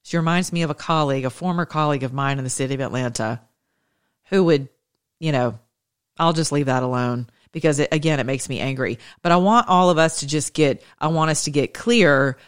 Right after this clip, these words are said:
about who the adversaries of liberty are. I'm not even gonna say enemies.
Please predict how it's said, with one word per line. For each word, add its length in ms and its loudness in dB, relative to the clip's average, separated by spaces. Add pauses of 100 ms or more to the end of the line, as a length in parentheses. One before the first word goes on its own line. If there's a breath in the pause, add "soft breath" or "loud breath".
(140 soft breath)
about 420 4
who 640 2 (320 soft breath)
the 680 2 (540)
adversaries 880 2 (120)
of 200 0
liberty 540 -2
are. 340 0
I'm 80 -2
not 140 -2
even 120 0
gonna 160 2
say 220 0
enemies. 680 -4